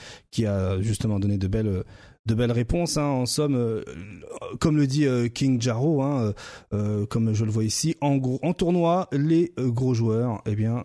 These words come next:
connaissent bien les match-ups, et c'est ce qui fait la différence, hein, euh, en tournoi, hein. C'est pour ça que, eh bien, une Lily en tournoi ne va, ne, ne réussit pas à aller super loin. On l'a très bien vu à l'U F A, où, eh bien, euh, Lily a servi, euh, face à Valmaster et, euh, ça, euh, Chun-Li. Puis dès lors que Chun-Li a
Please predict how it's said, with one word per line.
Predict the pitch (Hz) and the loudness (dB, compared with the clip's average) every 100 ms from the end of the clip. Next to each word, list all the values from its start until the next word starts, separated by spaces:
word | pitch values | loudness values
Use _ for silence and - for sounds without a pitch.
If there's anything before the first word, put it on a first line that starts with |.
| 120 | -4
connaissent | - 120 107 113 | -2 -2 -2 -2
bien | 110 107 107 _ _ _ _ _ _ _ | -2 -2 -4 _ _ _ _ _ _ _
les | 123 196 | -2 0
match-ups, | 185 175 - 147 - - | -2 -2 -4 -4 -4 -4
et | 117 | -2
c'est | - | -4
ce | 143 | -4
qui | 151 | -4
fait | - | -2
la | 143 | -2
différence, | 139 147 - 147 147 - | -2 -2 -2 -2 -2 -2
hein, | 123 127 | -2 -2
euh, | 120 104 104 | 0 0 0
en | 107 | -2
tournoi, | 107 110 110 107 | -2 -2 0 0
hein. | 104 | -2
C'est | |
pour | - | -4
ça | - 120 | -4 -2
que, | 110 101 | -2 0
eh | |
bien, | 98 117 | 0 0
une | 107 | 2
Lily | 101 117 | 2 0
en | 110 | -2
tournoi | - 107 120 | -2 -2 0
ne | 104 | 0
va, | 95 95 | 0 -2
ne, | 113 110 | -2 -2
ne | 117 | -2
réussit | 110 - 113 | -2 -2 -2
pas | |
à | 120 | 0
aller | 117 | 0
super | - 113 104 | -2 0 0
loin. | 120 | 0
On | 170 | -2
l'a | 117 | -2
très | - | -2
bien | 131 117 | 0 0
vu | 131 117 | 0 0
à | |
l'U | 107 113 | 0 0
F | - | 0
A, | 196 - - - - | -4 -6 -20 -14 -2
où, | 110 | 0
eh | |
bien, | 107 120 | 0 0
euh, | 95 - - - | -2 -6 -16 -4
Lily | 107 120 135 - | -2 0 -2 -2
a | 113 | -2
servi, | - 147 127 127 143 143 - - _ | 0 0 0 0 0 -2 -10 -20 _
euh, | 104 101 98 | -2 0 0
face | - 107 | -2 -2
à | 110 | 0
Valmaster | 113 113 - 123 123 - | 0 0 -2 -2 -2 -4
et, | - 113 | -2 0
euh, | 107 98 | 0 -2
ça, | - 113 | -2 -2
euh, | 110 98 | 0 -2
Chun-Li. | 98 - 90 110 | -2 -2 -2 -2
Puis | 165 120 | -2 -2
dès | 110 | 0
lors | 117 120 | -2 -2
que | 123 110 | -2 -2
Chun-Li | - 110 120 | -2 0 0
a | 104 | 0